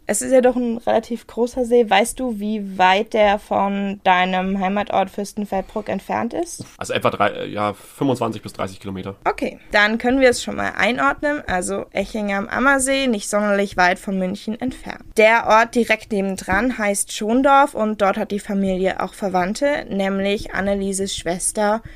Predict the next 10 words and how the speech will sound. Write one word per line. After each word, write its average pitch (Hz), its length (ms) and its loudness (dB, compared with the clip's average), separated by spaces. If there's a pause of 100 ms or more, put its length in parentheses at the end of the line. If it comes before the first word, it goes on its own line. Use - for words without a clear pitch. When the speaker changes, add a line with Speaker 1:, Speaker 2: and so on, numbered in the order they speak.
(120)
Speaker 1:
mit 202 160 -4
ihrem 196 280 -2
Mann 175 320 -2
und 233 220 -6
ihren 254 340 -2 (140)
Kindern. - 580 -8 (180)
Am 233 220 2
fünfzehnten 302 500 0
September 196 720 2
neunzehnhunderteinundachtzig - 1600 -4